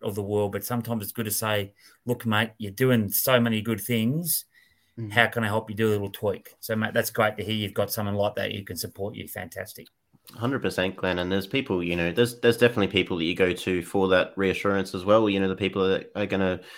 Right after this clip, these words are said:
Speaker 2: you really appreciate you showing them things, and I feel like, you know, you can gauge whether a person's gonna be, um, honest with you and, and give you what you need there in the,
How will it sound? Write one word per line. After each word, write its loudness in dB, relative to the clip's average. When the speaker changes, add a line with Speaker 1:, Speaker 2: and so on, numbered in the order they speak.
Speaker 2:
you 0
really 4
appreciate 2
you -4
showing 2
them -2
things, -2
and -6
I -4
feel -2
like, -2
you -12
know, -6
you -8
can -8
gauge 0
whether -2
a -6
person's -6
gonna -4
be, -2
um, 2
honest 4
with 4
you 8
and, 4
and -2
give -2
you 0
what 0
you 0
need 0
there 8
in -6
the, -4